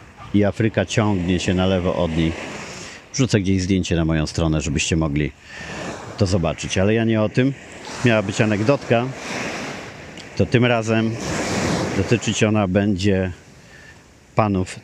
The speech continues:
Cukero i Pola Younga. Kiedy byłem, e, producentem kreatywnym programu Bar, e, dla telewizji Polsat, zrobiliśmy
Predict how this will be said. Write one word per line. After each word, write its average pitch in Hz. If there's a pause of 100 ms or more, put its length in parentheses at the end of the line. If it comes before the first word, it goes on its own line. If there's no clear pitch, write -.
Cukero 143
i 113
Pola 107
Younga. 80 (1500)
Kiedy 107
byłem, 131
e, 113
producentem 113
kreatywnym 107
programu 101 (580)
Bar, 90 (1000)
e, 90
dla 95
telewizji 104
Polsat, 110 (760)
zrobiliśmy 98